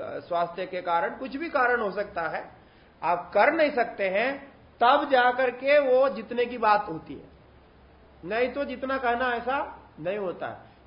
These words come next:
जब कर सकते हैं तो पूरा करना चाहिए, और नहीं कर सकते हैं तो उसका कुछ कारण होना चाहिए, नहीं तो उसका प्रायश्चित करना पड़ेगा। ऐसा नहीं होता, अन्य कार्य में व्यापृत हो गया, संध्या नहीं किया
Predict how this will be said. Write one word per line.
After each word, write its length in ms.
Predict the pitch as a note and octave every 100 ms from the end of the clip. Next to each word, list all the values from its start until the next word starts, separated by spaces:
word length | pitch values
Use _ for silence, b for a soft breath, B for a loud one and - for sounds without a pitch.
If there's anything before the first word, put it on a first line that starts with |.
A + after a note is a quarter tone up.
| D3+
जब 240 | A3+ A3
कर 180 | A3+ A#3+
सकते 360 | A#3+ C4 - C4+
हैं 240 | C4+ C#4+
तो 80 | D4
पूरा 460 | - A3 B3 C#4+
करना 320 | C#4+ A3+ F#3 D#3
चाहिए, 400 | D3+ C3 C3 - - _ _ _ D#3+
और 220 | F3+ F3
नहीं 220 | F3+ C4+
कर 220 | C#4 B3+
सकते 320 | B3+ C4 -
हैं 300 | C4 B3+ B3+
तो 460 | B3+ C#4 D4+ - - -
उसका 320 | G#3 G3+ C4
कुछ 240 | B3+ B3+ A3+
कारण 380 | G#3 F#3+ G#3 G#3+
होना 260 | F3+ F3
चाहिए, 360 | E3 C3 G#2 - _ _ -
नहीं 200 | F3 A3
तो 140 | -
उसका 260 | A#3+ - B3
प्रायश्चित 540 | A3 F#3 F#3 F#3 E3
करना 240 | D3 A#2 G2+
पड़ेगा। 260 | - - _ _ _ _ _ _ _ _ _ _ _ _ _ _ - F#3+
ऐसा 180 | G3 A#3+
नहीं 160 | B3+
होता, 220 | F#3+ D#3 D#3
अन्य 300 | G3 A#3 B3
कार्य 320 | A#3 A#3 A#3+
में 140 | B3
व्यापृत 400 | A#3+ A3+ A#3+ A3
हो 160 | A3+ A3+
गया, 220 | B3+ A3+
संध्या 400 | G#3+ G#3+ G#3+ A#3
नहीं 220 | A3 A#3
किया 520 | A3+ B3+ A#3 C3+ -